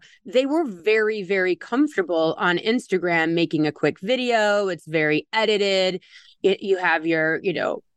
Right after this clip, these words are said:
Facetune, the per-, pictures are perfect. And TikTok is not like that. You have to be the real deal because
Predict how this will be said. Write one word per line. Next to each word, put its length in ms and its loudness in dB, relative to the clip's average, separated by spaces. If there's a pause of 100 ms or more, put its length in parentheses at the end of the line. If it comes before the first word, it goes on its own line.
(120)
Facetune, 1200 0
the 80 -2
per-, 280 0 (200)
pictures 380 0
are 220 0
perfect. 760 -2 (500)
And 220 2
TikTok 800 -2
is 160 -2
not 320 0
like 320 -2
that. 320 -2 (400)
You 140 2
have 360 -4
to 120 4
be 200 -4
the 140 2
real 400 0
deal 480 -2 (100)
because 380 0